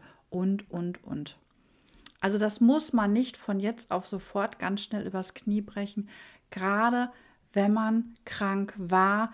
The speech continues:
dann sollte man sich die Zeit auch nehmen, dann wieder ganz in Ruhe in das Arbeitsleben einzusteigen. Das ist einfach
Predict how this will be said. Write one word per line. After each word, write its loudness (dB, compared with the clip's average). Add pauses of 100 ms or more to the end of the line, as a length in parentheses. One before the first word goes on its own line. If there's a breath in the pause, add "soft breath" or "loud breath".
(140)
dann 0
sollte 0
man 0
sich -10
die -12
Zeit -4
auch -6
nehmen, 0 (300 loud breath)
dann 2
wieder 0
ganz -2
in 2
Ruhe 2
in -4
das -4
Arbeitsleben -4
einzusteigen. -2
Das -8
ist -10
einfach -4